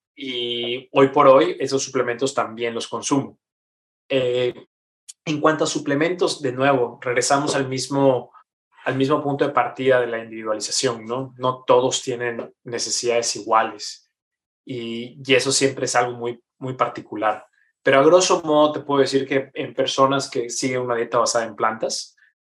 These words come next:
la vitamina B dos, la vitamina D y los omega tres pueden, son unos, son muy recomendados.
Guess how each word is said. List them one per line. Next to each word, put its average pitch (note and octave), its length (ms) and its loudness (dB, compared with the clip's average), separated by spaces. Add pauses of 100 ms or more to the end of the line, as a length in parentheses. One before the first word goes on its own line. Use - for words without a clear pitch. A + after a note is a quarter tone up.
la C3 160 2
vitamina C3 400 2
B C3+ 60 6
dos, B2 260 8
la B2 80 2
vitamina A#2+ 420 -4
D A#2+ 400 6 (200)
y - 80 -12
los A2+ 180 -10
omega A#2+ 320 0
tres - 500 -2 (320)
pueden, C3 280 4
son - 1200 -2 (140)
unos, B2+ 720 -2 (340)
son C#3 300 2
muy C#3+ 160 2
recomendados. A2 800 -8